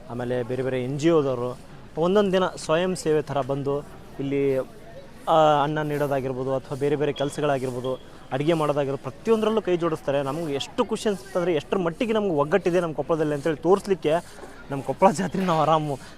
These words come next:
ರೆಫರ್ ಮಾಡ್ಬೋದು. ನೋಡ್ರಿ ನಮ್ಮ ಕೊಪ್ಪಳದಾಗ ಬರೀ ನಾವು ಒಂದು ಧರ್ಮ ಅಂತಲ್ಲ, ಎಲ್ಲ ಧರ್ಮದವರು, ಆ, ಸಪೋರ್ಟ್ ಮಾಡ್ತಾರೆ, ಎಲ್ಲ ಧರ್ಮದವರು ಬಂದು ಪಾಲ್ಗೊಳ್ತಾರೆ. ಅದೇ ಒಂದು ಪವಾಡ actually.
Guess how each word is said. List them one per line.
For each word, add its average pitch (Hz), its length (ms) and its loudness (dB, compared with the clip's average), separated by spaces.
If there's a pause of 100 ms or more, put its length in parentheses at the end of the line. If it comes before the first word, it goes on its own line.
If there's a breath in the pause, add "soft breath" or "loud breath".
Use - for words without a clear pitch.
ರೆಫರ್ 160 240 6
ಮಾಡ್ಬೋದು. 135 320 2
ನೋಡ್ರಿ 165 220 4
ನಮ್ಮ 156 140 -2
ಕೊಪ್ಪಳದಾಗ 143 340 2
ಬರೀ 143 160 0
ನಾವು 135 240 -2 (440 loud breath)
ಒಂದು 156 200 2
ಧರ್ಮ 175 380 2
ಅಂತಲ್ಲ, 190 280 2
ಎಲ್ಲ 151 360 4
ಧರ್ಮದವರು, 175 560 2
ಆ, - 560 -6
ಸಪೋರ್ಟ್ 147 380 0
ಮಾಡ್ತಾರೆ, 151 260 0
ಎಲ್ಲ 151 180 4
ಧರ್ಮದವರು 175 360 0
ಬಂದು 175 160 0
ಪಾಲ್ಗೊಳ್ತಾರೆ. 160 640 6
ಅದೇ 147 280 0
ಒಂದು 247 240 4
ಪವಾಡ 180 380 6
actually. 139 300 -6